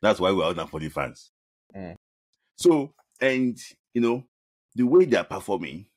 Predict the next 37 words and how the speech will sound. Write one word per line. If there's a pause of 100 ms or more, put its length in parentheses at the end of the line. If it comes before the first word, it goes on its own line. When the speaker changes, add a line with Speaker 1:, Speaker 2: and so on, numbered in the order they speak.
(140)
Speaker 1:
is
not
even
encouraging
to
watch.
When
Spalletti
was
there, (200)
we
can
see
the
way
they
are
playing
good
football. (1300)
In
fact, (240)
when
the
young
man (920)
got
that
penalty,
I
was
just
praying.
I
put,
in
fact,